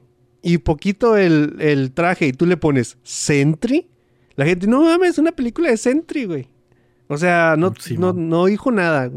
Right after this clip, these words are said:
Speaker 1: La, siento yo que la, el de Batman sí me gustó hasta que dijo, "Soy el, soy venganza".
Speaker 2: Venganza.
Speaker 1: Dices, "Ah,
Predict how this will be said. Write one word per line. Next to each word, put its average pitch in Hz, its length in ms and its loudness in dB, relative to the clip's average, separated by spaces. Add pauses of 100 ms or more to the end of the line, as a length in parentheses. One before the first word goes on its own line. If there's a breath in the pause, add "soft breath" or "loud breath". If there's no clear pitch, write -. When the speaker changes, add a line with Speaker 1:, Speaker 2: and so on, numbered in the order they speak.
(220)
Speaker 1:
La, 127 280 -6
siento 180 260 -4
yo 196 140 0
que 208 140 -4
la, 127 500 -2 (1000 soft breath)
el 175 220 2
de 196 100 2
Batman 214 380 2
sí 175 220 2
me 196 100 4
gustó 170 560 0 (1160)
hasta 139 260 -4
que - 80 -2
dijo, 127 420 -2
"Soy 135 300 -4
el, 117 240 -8 (260)
soy 120 300 -6
venganza". 117 360 -10
Speaker 2:
Venganza. 120 460 -6
Speaker 1:
Dices, 143 160 -12 (200)
"Ah, 147 100 -4